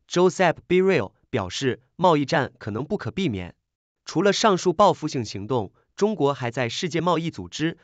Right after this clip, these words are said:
W T O对欧盟的关税提出了正式投诉。然而，八月初，欧盟对中国拥有的安保公司 Nagtech 进行了突击搜查。Nagtech 提出抗议，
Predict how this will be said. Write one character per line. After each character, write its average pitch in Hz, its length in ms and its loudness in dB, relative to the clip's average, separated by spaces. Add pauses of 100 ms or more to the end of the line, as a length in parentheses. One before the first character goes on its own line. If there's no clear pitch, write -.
(140)
W 160 380 2
T 147 200 -4
O 117 200 -4 (180)
对 160 120 2
欧 196 200 2
盟 156 160 -4
的 151 80 0
关 202 220 2
税 131 240 -4 (160)
提 139 160 -2
出 190 120 -2
了 147 100 2
正 226 200 -2
式 113 120 -8
投 107 260 -8
诉。 - 280 -4 (320)
然 127 200 2
而， 123 280 0 (160)
八 175 160 6
月 175 160 4
初， 175 340 0 (180)
欧 208 160 6
盟 160 260 2
对 156 120 2
中 208 220 -2
国 139 140 2
拥 185 180 2
有 127 140 0
的 95 80 -10
安 202 180 0
保 107 160 -2
公 139 180 -4
司 165 320 -6 (140)
Nagtech 156 540 0 (200)
进 131 160 -2
行 113 160 -6
了 107 80 -2
突 196 220 -6
击 196 120 -4
搜 196 200 0
查。 95 300 -8 (400)
Nagtech 196 580 0
提 - 160 -2
出 185 140 0
抗 151 260 0
议， 104 200 -8